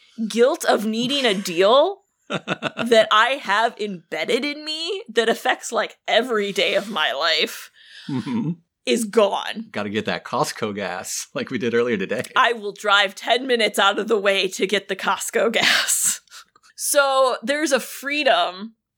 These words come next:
Speaker 1: that I get on my vacation
Speaker 2: Mm-hmm.
Speaker 1: that I don't get any other day in my life.
Speaker 2: So, so the basic dining plan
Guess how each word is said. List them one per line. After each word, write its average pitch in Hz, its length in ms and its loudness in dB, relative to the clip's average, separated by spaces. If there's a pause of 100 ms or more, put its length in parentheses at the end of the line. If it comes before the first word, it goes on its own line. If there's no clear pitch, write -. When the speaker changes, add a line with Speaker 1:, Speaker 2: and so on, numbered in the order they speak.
Speaker 1:
that 208 340 2
I 208 200 2
get 214 440 -2 (200)
on 196 220 0
my 190 220 2
vacation 220 680 -6 (380)
Speaker 2:
Mm-hmm. 95 360 -4 (720)
Speaker 1:
that 233 180 6
I 226 160 0
don't 208 280 -2
get 240 160 -2
any 208 220 -4
other 208 180 -4
day 175 200 -2
in - 100 -4
my 160 140 0
life. - 440 -8 (120)
Speaker 2:
So, 139 500 -8
so - 220 -4
the 147 120 0
basic 180 520 -2
dining 98 340 -2
plan 76 380 -12